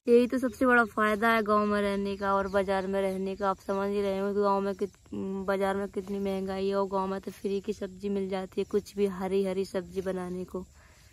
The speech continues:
चलिए तो आपको दिखाते हैं हमारे ये दा-, कहाँ पे लगे हुए हैं ककोरे,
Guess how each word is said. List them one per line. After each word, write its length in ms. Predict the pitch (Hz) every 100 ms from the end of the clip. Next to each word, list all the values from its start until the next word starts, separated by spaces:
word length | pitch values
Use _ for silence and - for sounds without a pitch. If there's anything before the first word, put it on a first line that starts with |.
| - -
चलिए 360 | - 240 233 226
तो 120 | 220
आपको 280 | 220 202 202
दिखाते 560 | 202 - 190 185 214
हैं 200 | 214 247 302 - - - - -
हमारे 460 | 208 202 202 190 202
ये 60 |
दा-, 200 | 190 220 220 -
कहाँ 160 | 226 196 220
पे 60 |
लगे 220 | 202 196
हुए 220 | 196 190 196
हैं 100 | 190
ककोरे, 520 | 190 - 196 190